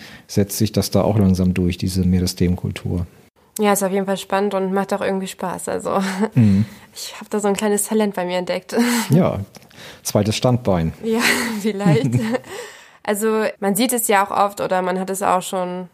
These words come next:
Speaker 2: mal gelesen, die Erntehelfer, die müssen ja ganz früh aufstehen, wenn sie dann wirklich aufs Erntefeld gehen, weil es da dann halt noch ziemlich kühl ist und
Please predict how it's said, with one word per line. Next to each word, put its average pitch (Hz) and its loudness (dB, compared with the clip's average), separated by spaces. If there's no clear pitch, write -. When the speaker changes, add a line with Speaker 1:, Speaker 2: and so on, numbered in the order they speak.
Speaker 2:
mal 180 -2
gelesen, 208 0
die - -6
Erntehelfer, 208 2
die 190 -2
müssen 196 -4
ja 196 -2
ganz 196 -2
früh 208 -4
aufstehen, 190 0
wenn 180 -2
sie 185 -6
dann 180 -2
wirklich 185 -8
aufs 185 -6
Erntefeld 202 -2
gehen, 196 -2
weil 190 2
es 208 2
da 202 2
dann 208 2
halt 208 0
noch 202 -2
ziemlich 196 -2
kühl 254 0
ist 233 2
und 196 -2